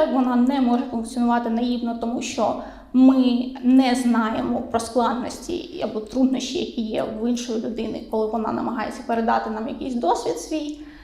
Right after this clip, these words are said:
І, відповідно, ми просто повинні змушувати себе до того, що уявляти, що ця людина, як би ця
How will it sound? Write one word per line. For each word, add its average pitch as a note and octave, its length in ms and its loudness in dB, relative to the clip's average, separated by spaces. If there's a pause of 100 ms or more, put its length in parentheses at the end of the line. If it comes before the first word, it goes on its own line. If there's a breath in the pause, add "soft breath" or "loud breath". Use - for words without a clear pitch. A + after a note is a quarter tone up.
(320 loud breath)
І, F4+ 160 6
відповідно, C#4+ 480 4
ми A#3+ 140 2
просто C4+ 380 2
повинні A#3 840 2
змушувати A#3+ 720 2
себе A3+ 280 -4
до A#3+ 120 -4
того, E4 340 6
що - 220 0
уявляти, A#3 720 0 (420 loud breath)
що A3+ 300 -2
ця A#3+ 500 -2
людина, C#4+ 460 2 (160)
як B3+ 440 2
би A3 60 -8 (100)
ця A3+ 200 -2